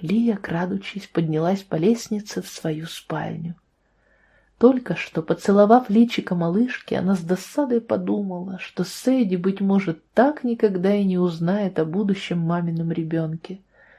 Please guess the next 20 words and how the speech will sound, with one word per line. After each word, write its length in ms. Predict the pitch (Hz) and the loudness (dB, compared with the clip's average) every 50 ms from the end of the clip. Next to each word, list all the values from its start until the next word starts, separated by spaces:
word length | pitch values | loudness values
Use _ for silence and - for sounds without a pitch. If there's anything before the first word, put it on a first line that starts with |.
| _ _ _ _ | _ _ _ _
их 200 | - 202 196 - | 0 0 2 4
новой 260 | 202 202 190 170 165 | 4 6 6 4 2
сестрёнке 800 | 165 - - 165 - - - 175 196 220 233 226 208 - - 190 | 0 -2 -6 -10 -8 -6 -2 0 2 2 0 -2 -4 -8 -12 -12
или 320 | 190 - - 202 208 214 | -12 -10 -8 -6 -4 -4
братишке. 720 | 185 180 170 165 - - - 170 165 - - - - - - _ _ _ _ _ _ _ _ _ _ _ _ _ _ _ _ _ _ _ _ _ _ _ _ | -4 -4 -4 -6 -6 -8 -8 -8 -8 -8 -12 -14 -18 -20 -20 _ _ _ _ _ _ _ _ _ _ _ _ _ _ _ _ _ _ _ _ _ _ _ _
Выглянув 600 | - 185 214 277 254 233 240 262 247 240 233 226 - - | 2 6 8 8 8 8 6 4 4 4 2 0 -2 -2
из 200 | - 220 202 196 | -2 0 2 2
окна, 540 | 214 208 - - 208 247 277 277 247 214 180 | 2 2 2 0 2 4 4 4 4 2 2
Лия 280 | 170 190 240 277 269 220 | 4 4 6 8 6 6
заметила 580 | 180 190 196 190 190 214 208 - 190 180 175 | 6 4 4 4 2 2 2 0 2 2 2
головы 520 | 165 160 160 180 220 226 226 202 185 170 165 | 2 2 4 4 6 6 6 4 2 0 -4
отца 500 | - 165 180 - - - - 170 180 196 | -4 -4 -6 -6 -6 -4 -2 -2 -2 -2
и 160 | - - 202 | -2 -2 0
мамы. 480 | 190 175 170 165 160 156 156 156 165 - _ _ _ _ _ _ _ _ _ _ _ _ | 0 0 0 -2 -4 -6 -6 -8 -10 -12 _ _ _ _ _ _ _ _ _ _ _ _
Тревожить 520 | - - 202 202 226 262 254 - 220 214 - | 0 2 4 6 6 4 4 4 2 2 2
родителей 600 | 190 190 180 180 226 254 254 - 214 190 190 180 | 2 2 4 4 2 2 2 2 0 2 4 2
она, 180 | 180 196 247 | 2 2 0
конечно, 480 | 269 - 233 214 208 208 202 - - 185 | 0 0 0 0 0 0 -2 -2 -2 -2
не 140 | 180 180 185 | 0 0 0
стала. 580 | - - - - 165 160 151 147 151 160 170 | -2 -6 -4 -4 -2 -2 -2 -4 -8 -10 -12